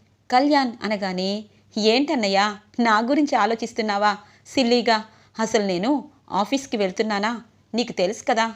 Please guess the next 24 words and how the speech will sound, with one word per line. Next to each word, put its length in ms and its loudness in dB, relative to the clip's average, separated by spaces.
నాకు 260 -6
కవితలంటే 540 -2
ఇష్టమని. 580 -4
అందుకే 440 -2
నాకు 260 0
ఎటువంటి 920 0
అభ్యంతరం 540 0
ఉండదు. 420 -2
పైగా 460 2
నీ, 300 4
నువ్వు 260 -2
ఇచ్చిన 380 -2
పదవిని 680 0
నీకు 220 -2
ఇవ్వకుండా 760 0
మారం 440 2
చేస్తానని 540 -2
అస్సలు 280 -2
అనుకోవద్దు. 580 -2
దానిపై 420 2
నాకు 280 -6
ఇంట్రెస్ట్ 440 -4
లేదు, 480 0
అలాగని 600 2